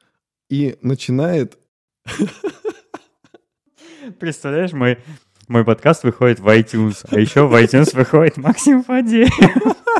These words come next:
Speaker 2: <laughs> Я надеюсь, мы однажды в один чарт попадем, чтоб прям вот я выше него на один шаг был.
Speaker 1: Короче, у него задача написать две песни. <laughs> Он садится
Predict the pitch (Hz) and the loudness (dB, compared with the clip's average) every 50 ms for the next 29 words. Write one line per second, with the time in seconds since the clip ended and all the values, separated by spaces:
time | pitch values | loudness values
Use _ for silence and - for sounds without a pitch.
0 | - - _ - 466 453 _ - _ _ _ _ _ _ _ _ _ _ _ _ | -4 -8 _ -16 -16 -16 _ -18 _ _ _ _ _ _ _ _ _ _ _ _
1 | - 220 226 233 220 214 196 170 160 _ _ _ 160 160 143 139 127 127 135 135 | -20 -20 -20 -20 -18 -18 -18 -18 -20 _ _ _ -14 -10 -8 -6 -2 -2 0 0
2 | 143 139 131 139 135 - - 139 123 123 120 127 127 120 107 117 110 110 113 101 | 0 0 2 0 0 0 0 0 0 2 2 4 2 2 2 0 -4 -4 -4 -2
3 | 113 110 110 - - 113 104 95 - _ - 87 - 95 92 90 95 98 95 - | -2 -6 -6 -4 -2 -2 -4 -4 -6 _ -18 -14 -12 -12 -10 -10 -10 -10 -12 -14
4 | - - 80 _ - 98 98 95 92 90 87 92 - _ _ - 101 101 95 92 | -20 -20 -20 _ -12 -8 -8 -6 -8 -8 -10 -14 -14 _ _ -10 -8 -6 -6 -6
5 | 90 95 92 - 107 101 95 92 90 90 87 87 85 87 82 90 85 - - - | -6 -10 -14 -14 -14 -14 -14 -12 -14 -14 -12 -12 -12 -14 -14 -14 -18 -16 -14 -14
6 | 90 82 87 82 92 92 _ _ _ _ _ _ _ _ _ _ _ - 127 131 | -14 -14 -14 -20 -20 -20 _ _ _ _ _ _ _ _ _ _ _ -10 -6 -4
7 | 139 143 127 117 - 98 101 110 127 151 160 147 135 117 120 127 135 127 - 98 | -2 -2 -2 -4 -6 -8 -6 -4 -4 -4 -4 -4 -4 -4 -2 -4 -4 -4 -6 -10
8 | 95 98 82 _ _ - 120 113 196 - 160 165 160 139 127 139 127 131 - 143 | -12 -12 -14 _ _ -10 -8 -8 -8 -6 -6 -6 -6 -4 -6 -6 -6 -6 -6 -6
9 | 135 127 - - - 110 110 143 - - 196 160 156 - - - 143 127 123 123 | -6 -6 -6 -6 -6 -4 -4 -4 -2 -2 -2 -2 -2 -4 -4 -6 -6 -6 -4 -4
10 | 135 139 - - - 104 98 | -6 -8 -8 -8 -12 -12 -12